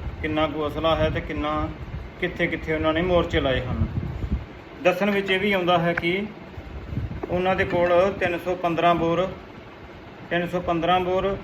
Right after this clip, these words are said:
ਅਸਲਾ ਤੇ ਐਲ ਐਮ ਜੀ ਸੈਵਨ ਪੁਆਇੰਟ ਸਿਕਸ, ਸਿਕਸ ਪੁਆਇੰਟ ਟੂ ਮਸ਼ੀਨ ਗੰਨਾਂ ਵੀ ਸਨ ਤੇ ਦੋ ਮੋਟਾਰ ਵੀ, ਦੀ ਵੀ ਵਰਤੋਂ ਕੀਤੀ ਗਈ ਉਸ ਦਿਨ। ਦੱਸਣ ਅਨੁਸਾਰ ਇਹ ਵੀ ਪਤਾ ਲੱਗਦਾ ਹੈ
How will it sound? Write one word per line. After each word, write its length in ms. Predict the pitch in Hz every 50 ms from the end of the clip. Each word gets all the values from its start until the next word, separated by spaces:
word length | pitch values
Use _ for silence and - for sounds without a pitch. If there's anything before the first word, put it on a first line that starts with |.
| - - - -
ਅਸਲਾ 400 | 165 - 170 180 190 196 202 208 202 -
ਤੇ 200 | 208 214 220 220 - - - - - - - - - -
ਐਲ 200 | 185 180 180 185
ਐਮ 140 | 190 185 180
ਜੀ 280 | 170 165 170 170 - - - - - - - -
ਸੈਵਨ 260 | 170 170 170 175 165
ਪੁਆਇੰਟ 220 | 175 180 175 165
ਸਿਕਸ, 240 | - - - 135 - - - - - - - - - - - - - - - - - - - -
ਸਿਕਸ 180 | 202 190 - -
ਪੁਆਇੰਟ 260 | - 196 185 180 170
ਟੂ 220 | 175 156 135 120 - - - - - - - - - - - - - - - - - - - - - - - - - 180
ਮਸ਼ੀਨ 340 | 185 170 165 185 185 185 180
ਗੰਨਾਂ 280 | 170 175 170 170 170 160
ਵੀ 100 | 156 147
ਸਨ 220 | 143 139 127 120 117 113 117 - - - - - - - - - - - - - - - - - - - -
ਤੇ 100 | - 185
ਦੋ 300 | 175 175 175 180 190 202
ਮੋਟਾਰ 460 | 202 196 175 180 180 180 196 185 180 175
ਵੀ, 220 | 170 196 190 - - - 135
ਦੀ 100 | 143 175
ਵੀ 120 | 180 196 185
ਵਰਤੋਂ 300 | 160 170 170 170 165 143
ਕੀਤੀ 300 | 135 143 143 - 151 135
ਗਈ 180 | 131 131 123 127
ਉਸ 80 | 123
ਦਿਨ। 160 | 120 123 123 113 - - - - - _ _ - - 170 - - - - - - - - - - - - - - - - - - - - 139
ਦੱਸਣ 240 | 170 170 - 180
ਅਨੁਸਾਰ 460 | 185 190 185 190 175 151 170 170 170 180
ਇਹ 200 | 180 175 175 175
ਵੀ 100 | 196 196
ਪਤਾ 240 | 160 180 170 175
ਲੱਗਦਾ 360 | 170 165 160 151 151 156 165 160
ਹੈ 160 | 160 160